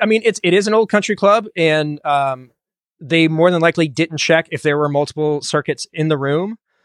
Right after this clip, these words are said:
but we've played that room,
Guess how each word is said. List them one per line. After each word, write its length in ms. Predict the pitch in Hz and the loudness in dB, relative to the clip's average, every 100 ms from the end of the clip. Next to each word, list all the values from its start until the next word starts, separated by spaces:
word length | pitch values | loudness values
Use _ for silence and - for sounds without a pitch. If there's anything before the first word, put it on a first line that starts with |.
| _ _ _ - | _ _ _ -2
but 340 | 156 156 147 - _ _ _ _ _ _ - | 2 4 2 -4 _ _ _ _ _ _ -10
we've 280 | 147 208 - | 0 0 2
played 240 | 214 214 | 2 4
that 140 | 170 | 2
room, 220 | 139 107 | -2 -14